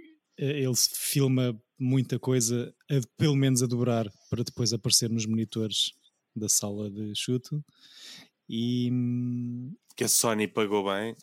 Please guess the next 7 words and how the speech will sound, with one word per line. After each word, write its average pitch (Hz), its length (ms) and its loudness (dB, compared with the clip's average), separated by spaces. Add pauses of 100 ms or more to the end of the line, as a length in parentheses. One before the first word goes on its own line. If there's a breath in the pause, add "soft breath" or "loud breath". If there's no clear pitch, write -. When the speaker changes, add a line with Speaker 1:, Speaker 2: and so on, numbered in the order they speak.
(640 loud breath)
Speaker 1:
isto - 220 2
é 147 80 4
distribuído 156 420 4
pela 151 100 2
Sony, 117 360 4
portanto, 113 880 -2
Speaker 2:
<laughs> 117 480 -4